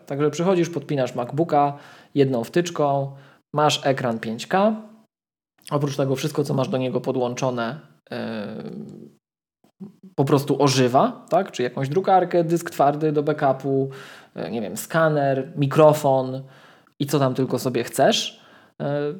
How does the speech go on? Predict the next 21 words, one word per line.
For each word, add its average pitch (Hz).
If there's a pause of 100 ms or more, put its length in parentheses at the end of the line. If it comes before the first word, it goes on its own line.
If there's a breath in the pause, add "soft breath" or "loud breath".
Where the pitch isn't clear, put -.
(140)
masz 196
kamerę 143
Full 123
H 123
D, 160
no 208
fajnie, 190
fajny 170
Apple'owy 147
produkt. 135 (300 loud breath)
Pod 135
tym 135
względem, 135
jak 123
to -
się 131
zachowuje, 120
wspierał, 151
e, 127
True 135
Tone, 120